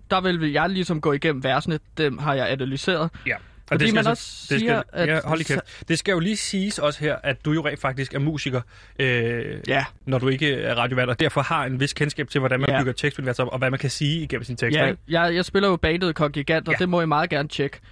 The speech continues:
Speaker 2: Det skal vi ikke finde fokus.
Speaker 1: Nej.
Speaker 2: Nu holder vi fokus på Lars Lilholt.
Speaker 1: Men altså, så jeg kender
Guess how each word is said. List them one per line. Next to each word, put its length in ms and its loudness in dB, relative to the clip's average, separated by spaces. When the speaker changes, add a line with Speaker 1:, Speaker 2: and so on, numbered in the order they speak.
Speaker 2:
Det 120 4
skal 120 -2
vi 60 4
ikke 100 -2
finde 100 -2
fokus. 280 0
Speaker 1:
Nej. 80 4
Speaker 2:
Nu 60 4
holder 160 2
vi 60 -2
fokus 300 0
på 80 -2
Lars 200 2
Lilholt. 380 -2
Speaker 1:
Men 240 0
altså, 240 2
så 120 2
jeg 180 2
kender 200 0